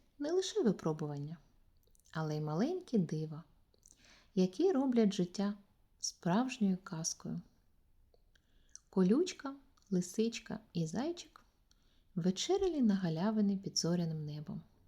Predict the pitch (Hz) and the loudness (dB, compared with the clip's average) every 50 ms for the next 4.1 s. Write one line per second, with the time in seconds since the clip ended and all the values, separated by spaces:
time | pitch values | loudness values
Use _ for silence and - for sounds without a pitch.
0 | _ _ _ _ - _ _ - _ - _ _ - - _ _ _ _ _ _ | _ _ _ _ -20 _ _ -20 _ -20 _ _ -20 -20 _ _ _ _ _ _
1 | _ _ _ _ _ 165 170 175 185 190 190 - - 196 202 196 - 202 190 190 | _ _ _ _ _ 0 4 6 6 6 4 6 4 4 4 4 2 0 2 4
2 | 190 190 196 190 - - - - 185 185 - - - 294 339 339 - - - - | 4 2 2 -2 -6 -8 0 2 2 2 2 -2 -4 -2 -4 -2 -2 -4 0 2
3 | 196 202 190 180 175 180 - _ _ _ _ - - 170 170 - - 269 320 339 | 2 2 2 2 -2 -2 -6 _ _ _ _ -8 -8 -8 -8 -8 -10 -10 -10 -10
4 | - - | -12 -18